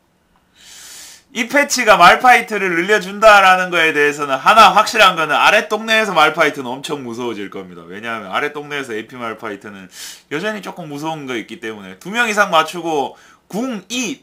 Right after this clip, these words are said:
꽝 했을 때 이제 광-, 광력으로 한 방에 들어가는 버스트는 엄청나졌다라는 거거든요. 그리고 이제 W까지 있기 때문에 일단 확실히 궁극기 켜고,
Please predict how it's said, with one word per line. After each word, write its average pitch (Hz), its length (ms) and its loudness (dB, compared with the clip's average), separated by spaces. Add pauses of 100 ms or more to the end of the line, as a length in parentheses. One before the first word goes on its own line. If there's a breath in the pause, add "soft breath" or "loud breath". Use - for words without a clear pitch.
(240)
꽝 254 360 6
했을 214 340 -4
때 160 160 0
이제 143 300 -4
광-, 208 400 2
광력으로 214 580 0
한 302 220 4
방에 254 240 6
들어가는 180 480 4
버스트는 196 500 -2
엄청나졌다라는 170 960 -4
거거든요. 110 480 -14 (1700 soft breath)
그리고 240 260 0
이제 190 720 4
W까지 180 2500 -4
있기 175 260 -16
때문에 175 440 -8
일단 151 240 -8
확실히 180 480 -8
궁극기 220 480 -8
켜고, 277 540 0